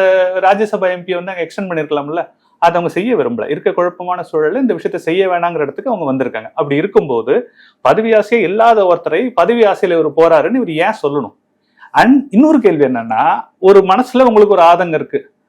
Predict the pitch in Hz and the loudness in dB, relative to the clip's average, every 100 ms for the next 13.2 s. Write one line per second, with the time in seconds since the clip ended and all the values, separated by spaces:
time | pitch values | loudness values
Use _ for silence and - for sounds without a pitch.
0 | _ - 160 170 160 151 147 147 143 156 | _ -4 2 2 2 -2 -2 -2 -2 0
1 | 139 135 131 127 123 143 135 131 131 _ | 2 2 0 -2 -6 -8 -6 -6 -10 _
2 | _ - 151 143 123 127 120 151 143 139 | _ -2 2 2 0 -4 -2 -2 0 0
3 | 139 139 135 131 131 131 127 123 127 135 | 2 2 -2 -6 -2 0 0 -2 -4 -4
4 | 123 110 135 - _ _ 151 180 277 285 | -4 -4 -8 -8 _ _ -4 0 2 4
5 | 262 196 190 262 - 220 214 208 190 190 | 4 4 2 2 0 -2 0 2 2 4
6 | 196 190 185 190 190 202 202 202 196 196 | 2 2 2 2 4 4 6 6 4 0
7 | 190 190 208 202 185 185 185 190 190 190 | -2 -2 -2 0 -2 -4 -2 -2 -2 2
8 | 190 185 185 185 - 196 185 180 190 196 | 2 2 -2 -4 -6 -4 0 0 0 0
9 | 190 196 196 _ _ 156 180 190 190 196 | 0 -2 -6 _ _ 2 2 0 -4 0
10 | 196 185 170 185 185 180 190 202 _ - | 0 0 -4 -4 -2 -2 -2 -8 _ 2
11 | 196 240 240 262 220 190 190 208 170 185 | 4 6 4 2 0 -4 0 0 0 -4
12 | 190 175 160 139 143 131 147 160 131 147 | -8 -6 -6 -4 -4 -6 -8 -6 -6 -6
13 | 143 - | -8 -14